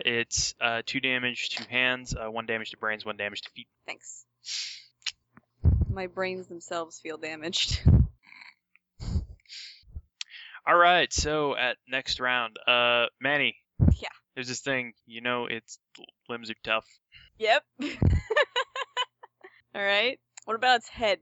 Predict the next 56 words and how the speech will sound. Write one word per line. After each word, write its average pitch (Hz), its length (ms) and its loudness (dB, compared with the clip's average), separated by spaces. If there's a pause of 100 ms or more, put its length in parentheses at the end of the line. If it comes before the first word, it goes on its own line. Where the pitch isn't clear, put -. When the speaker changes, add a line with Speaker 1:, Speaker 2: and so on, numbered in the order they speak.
(120)
Speaker 2:
He's 196 140 -18
gonna 220 140 -6
try 208 260 -4
crawling 196 400 -4
back 185 200 2
up 175 140 -2
on 170 160 -4
it. 165 140 -8 (180)
You're 302 120 2
just 370 200 4
gonna 320 160 6
be, 254 220 6
like, 220 340 4
all 214 220 2
over 190 220 -2
this 185 180 -8
thing 175 400 -6
until 185 260 -8
he 190 80 -4
can 190 160 -8
find 190 380 -2
something 190 260 -6
he 185 80 -10
can 180 140 -10
punch - 400 -8
through, 165 320 -4 (160)
Speaker 1:
You're 123 100 -2
just 110 60 -6
Speaker 2:
I - 20 -6
Speaker 1:
gonna 131 120 2
Speaker 2:
guess. - 120 6
Speaker 1:
clamber 117 380 0
around 110 280 -2
it? 117 180 -6
All 110 80 -6
right. 104 160 -6 (120)
Speaker 2:
Yeah. 175 260 0 (280)
Speaker 1:
Okay, 135 280 0 (140)
uh, 120 320 0
Speaker 2:
Or 233 120 6
Speaker 1:
so - 20 4
Speaker 2:
maybe 262 340 6
until 233 240 2
it 226 80 2
shoots - 320 -8
itself. 220 580 0 (520)
<laughs> - 520 -20
Speaker 1:
it, 131 160 -6 (200)
the, 123 100 -4 (160)
the 139 120 0
guns 139 440 0
appear 127 260 -2
to 113 80 -8
be 110 120 -8
fixed. - 600 0
<laughs> - 40 -16